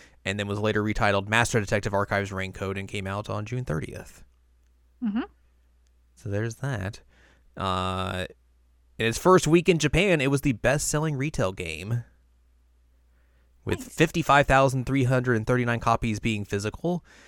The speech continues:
Speaker 1: And then by the end of July, the game had sold over three hundred thousand copies worldwide. It's not bad.
Speaker 2: Not bad.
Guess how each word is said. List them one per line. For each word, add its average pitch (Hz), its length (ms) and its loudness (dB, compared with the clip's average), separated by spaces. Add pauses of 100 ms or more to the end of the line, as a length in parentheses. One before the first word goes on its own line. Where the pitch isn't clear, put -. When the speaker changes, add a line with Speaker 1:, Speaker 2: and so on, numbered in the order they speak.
(180)
Speaker 1:
And 104 120 -2
then 104 60 -2
by 107 120 4
the 110 140 -4
end 180 100 4
of 170 80 4
July, 139 300 10
the 131 80 6
game 127 160 4
had 123 100 4
sold 131 220 2
over 104 200 0
three 156 220 0
hundred 139 260 2
thousand 139 420 6
copies 123 380 2
worldwide. 98 840 -4 (1400)
It's - 120 -14
not 170 120 -2
bad. 165 300 -4 (1000)
Speaker 2:
Not 381 200 0 (160)
bad. 277 180 4